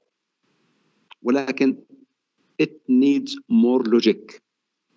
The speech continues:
بدك أربعة فول أدرز زي ما شفنا. فممكن نستخدم مكانهم serial أدرز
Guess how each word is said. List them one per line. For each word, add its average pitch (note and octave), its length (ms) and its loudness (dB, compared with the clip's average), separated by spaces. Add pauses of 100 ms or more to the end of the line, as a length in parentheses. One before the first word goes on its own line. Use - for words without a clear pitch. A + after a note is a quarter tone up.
بدك G#2 340 -6
أربعة C3 280 0
فول A#2 160 -4
أدرز A#2 220 -4
زي G2+ 100 -4
ما G2 80 -6
شفنا. - 340 -10 (1300)
فممكن G3 360 2
نستخدم F3+ 460 -2
مكانهم C3+ 480 -8 (800)
serial A3 400 -2
أدرز C#3+ 420 -10